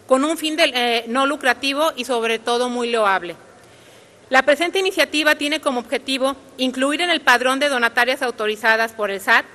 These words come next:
a todas estas asociaciones con la finalidad de aumentar sus recursos financieros a través de donaciones deducibles de impuestos.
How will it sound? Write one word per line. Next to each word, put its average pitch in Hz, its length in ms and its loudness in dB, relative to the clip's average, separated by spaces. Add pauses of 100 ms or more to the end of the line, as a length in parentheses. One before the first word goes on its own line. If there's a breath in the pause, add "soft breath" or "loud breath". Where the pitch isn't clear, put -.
(360 loud breath)
a 254 120 4
todas 339 400 4
estas 359 320 -4
asociaciones 262 720 -2
con 247 180 0
la 240 80 6
finalidad 247 540 2
de 294 60 0
aumentar 254 380 0
sus 269 140 -8
recursos 254 460 -6
financieros 254 580 -2 (380 loud breath)
a 240 100 4
través 285 280 4
de 339 100 -2
donaciones 277 580 -2
deducibles 226 600 -6
de 220 80 -8
impuestos. 190 680 -10